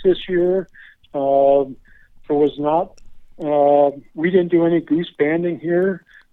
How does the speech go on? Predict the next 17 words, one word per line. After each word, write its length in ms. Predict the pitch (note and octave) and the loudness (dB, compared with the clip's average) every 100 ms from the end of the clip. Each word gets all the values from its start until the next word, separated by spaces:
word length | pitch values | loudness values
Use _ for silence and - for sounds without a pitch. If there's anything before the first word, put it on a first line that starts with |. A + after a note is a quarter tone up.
| - | -6
Um, 640 | C#3 C#3 C#3 C#3 C#3+ E3+ - - _ _ _ | -2 2 4 2 2 -4 -12 -20 _ _ _
they 120 | D3 | 2
may, 440 | C#3+ D3+ E3+ F3 F3 | 4 4 6 8 8
um, 560 | D#3 D3 C#3+ C#3 C3 - _ - - - _ _ _ _ | 8 6 4 0 -6 -14 _ -20 -20 -20 _ _ _ _
deny 420 | C#3 C#3 D3 E3+ | 0 2 2 4
that 360 | F3 F3 F3+ F3+ | 4 4 2 -2
because 320 | - D#3+ D3+ | -6 -4 -2
of 100 | C#3 | 0
lack 340 | C3 C#3 D#3+ | 0 -2 -2
of 120 | D3 C3 | -4 0
data, 480 | B2 D3 F3 F#3+ F3 _ D3+ | 2 2 2 0 -6 _ -6
um, 460 | C#3+ C#3 C#3 C#3 | -2 0 0 -2
but, 220 | C3+ D3 - - _ _ _ _ _ - | 2 0 0 -10 _ _ _ _ _ -8
um, 420 | C#3 C#3+ C#3+ F3+ | -2 0 0 -2
that's 240 | G3+ D3+ - | -2 -2 0
something 200 | F#3 G3 | -2 2
we've, 240 | E3 E3+ | 0 0